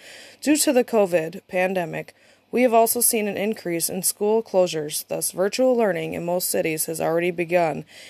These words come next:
and the risk of cybercrimes increased. We all need to do our part to protect our children from the vulnerabilities of the internet. There are a few existing campaigns aimed to keep children safe online,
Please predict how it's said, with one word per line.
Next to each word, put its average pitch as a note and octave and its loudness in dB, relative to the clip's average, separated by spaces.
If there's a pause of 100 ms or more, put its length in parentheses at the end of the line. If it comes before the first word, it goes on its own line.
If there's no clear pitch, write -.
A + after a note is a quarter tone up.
(120)
and F#3 -2
the F3+ 2
risk A3 2
of B3+ -2 (120)
cybercrimes G#3 0
increased. F3+ -6 (720)
We C4 4
all A#3 6
need G3+ -2
to F#3+ -6
do F#3 0
our F3 2
part D#3+ -8
to - -14
protect F3 -8
our F3 0
children E3 -2
from F#3 -2
the F3+ 2
vulnerabilities F#3 2
of D#3+ -8
the E3 -4
internet. D#3+ -8 (280)
There F3 2
are E3+ 4
a F3 -2
few A3 2
existing G#3+ 0
campaigns A3+ -4
aimed F3+ -2
to G3 -2
keep G#3 -4
children G#3 -2
safe G3+ -2
online, G3+ -2